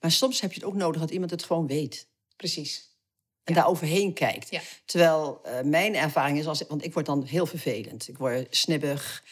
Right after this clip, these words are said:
Speaker 2: Ja.
Speaker 1: Ik ga op alle slakken zout leggen. Eh, ja, ik, ik, ik kan me cynisch worden. Eh, nou, echt, de, de, de, de slechtste kant in mij komt naar boven. Ehm, en naar Roel trekt zich dat dan aan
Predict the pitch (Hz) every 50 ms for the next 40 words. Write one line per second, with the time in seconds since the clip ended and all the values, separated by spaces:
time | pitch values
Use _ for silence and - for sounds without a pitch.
0 | - - 185 - - - 139 - 135 117 - 98 135 147 135 - - 135 135 -
1 | 165 - 175 170 160 160 160 - 160 151 147 143 139 - 147 143 139 135 135 139
2 | - - - - - - - _ - 127 131 131 120 120 120 117 101 101 110 104
3 | 90 - 92 107 - - 147 - - 151 147 - - 170 165 - - 143 143 -
4 | - 127 131 - - - 214 196 185 170 160 - - 160 151 151 147 156 147 143
5 | 143 135 135 139 135 - 127 123 120 117 113 117 123 107 113 - - 147 - -
6 | - - 156 147 - - 143 135 - - 107 - 120 120 - 143 - - - 160
7 | 170 - - 196 208 214 - - 240 - 180 147 139 135 - 113 117 123 131 -
8 | 127 131 151 151 135 120 135 127 120 131 139 175 - - - _ - - - -
9 | - - - - _ _ _ _ _ - 160 156 147 139 135 - - - - 202
10 | 190 180 170 165 220 277 254 196 - - 196 214 - - - 170 - - 170 -
11 | 165 143 139 - 156 165 165 156 123 101 110 117 -